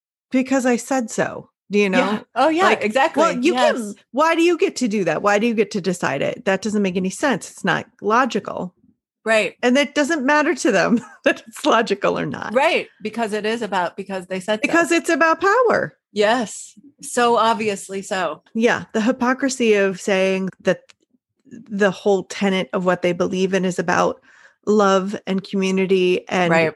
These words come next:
Speaker 1: forgiveness and c-, communion
Speaker 2: Right.
Speaker 1: with,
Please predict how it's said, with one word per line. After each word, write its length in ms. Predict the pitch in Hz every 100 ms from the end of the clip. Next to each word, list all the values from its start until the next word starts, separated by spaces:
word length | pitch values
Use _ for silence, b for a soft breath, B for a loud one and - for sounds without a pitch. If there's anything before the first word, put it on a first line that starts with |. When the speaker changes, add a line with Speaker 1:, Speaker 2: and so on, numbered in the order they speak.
| _
Speaker 1:
forgiveness 920 | _ 208 190 208 190 196 185 - - -
and 420 | 202 175 170 170 - - -
c-, 160 | - -
communion 760 | - 226 214 208 208 208 202 202 b b b
Speaker 2:
Right. 160 | 180 170
Speaker 1:
with, 220 | 147 -